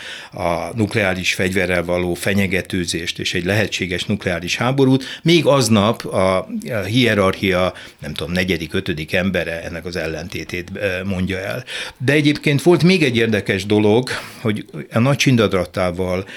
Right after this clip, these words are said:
ö, hát, előkészített és felvezetett, ö,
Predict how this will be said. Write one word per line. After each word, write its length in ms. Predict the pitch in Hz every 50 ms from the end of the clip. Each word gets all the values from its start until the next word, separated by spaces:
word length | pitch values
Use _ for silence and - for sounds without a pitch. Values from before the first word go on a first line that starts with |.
| - - - - - -
ö, 360 | 92 90 87 90 90 87 87 85 82 - - - - - - - - -
hát, 380 | 87 85 87 85 - - -
előkészített 1300 | 104 92 - - 104 101 107 110 101 98 - 104 92 85 - - 98 85 - - 95 87 87 - _ -
és 440 | 92 85 82 80 - - - - - 90 80 78 - - - - -
felvezetett, 920 | - - 113 113 107 101 98 90 95 90 87 90 - 98 85 80 - - -
ö, 680 | 107 90 85 80 82 87 92 98 101 95 98 92 90